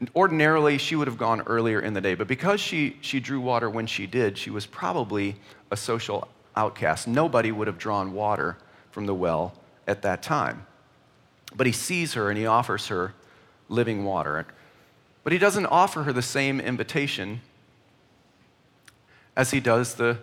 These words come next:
the fisherman. And he doesn't offer the same invitation as he does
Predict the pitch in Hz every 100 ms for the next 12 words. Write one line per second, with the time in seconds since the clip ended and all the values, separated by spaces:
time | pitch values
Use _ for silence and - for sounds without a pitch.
0 | - 135 180 - 110 90 90 - _ _
1 | _ _ _ _ _ _ 127 131 131 123
2 | - 131 151 151 - 139 143 135 127 -
3 | 131 131 131 113 117 113 101 - 107 123
4 | _ _ _ _ _ _ _ _ _ _
5 | _ 110 107 117 90 87 95 -